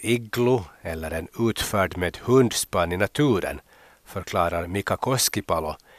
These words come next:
V D och en av två huvudägare i företaget S B G Invest, som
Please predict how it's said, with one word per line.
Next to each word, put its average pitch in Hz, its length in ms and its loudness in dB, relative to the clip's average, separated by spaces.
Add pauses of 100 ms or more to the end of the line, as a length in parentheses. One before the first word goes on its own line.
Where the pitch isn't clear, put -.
(260)
V 117 280 6
D 95 320 0
och 98 200 -8
en 92 220 0
av 80 140 -4
två 104 440 -2
huvudägare 92 800 -2 (440)
i 98 60 -10
företaget 90 760 -2
S 107 220 -2
B 98 180 0
G 95 280 -2
Invest, 113 580 2 (400)
som 95 380 -2